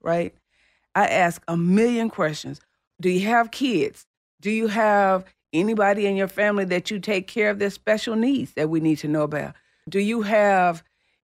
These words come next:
anything that's special that you need to accommodate for? And then I let them know that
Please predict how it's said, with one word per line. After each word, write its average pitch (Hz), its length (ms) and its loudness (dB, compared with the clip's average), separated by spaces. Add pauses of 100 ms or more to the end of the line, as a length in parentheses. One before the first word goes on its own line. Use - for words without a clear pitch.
(180)
anything 269 920 2
that's 214 220 0
special 208 720 -2
that 165 420 -2 (320)
you 202 300 0
need 208 280 0
to 220 140 0
accommodate 180 720 -2
for? - 380 -14 (220)
And 156 240 -2
then 214 480 2 (440)
I 196 140 4
let 233 300 0
them 202 240 0
know 160 420 0 (280)
that 156 520 0